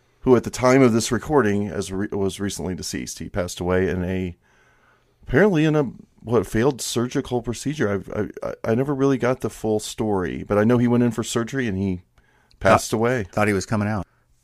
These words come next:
Speaker 2: Paxton had this extraordinary career, though. Uh,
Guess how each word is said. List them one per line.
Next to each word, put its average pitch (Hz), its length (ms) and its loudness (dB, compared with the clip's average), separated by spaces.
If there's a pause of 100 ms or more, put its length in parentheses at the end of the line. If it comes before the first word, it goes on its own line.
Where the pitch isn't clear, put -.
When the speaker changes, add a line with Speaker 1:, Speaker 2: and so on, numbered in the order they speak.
(280)
Speaker 2:
Paxton 135 460 4
had 101 260 2
this 95 180 -4
extraordinary 104 840 0
career, 98 600 2
though. 90 380 -2 (220)
Uh, 95 320 -2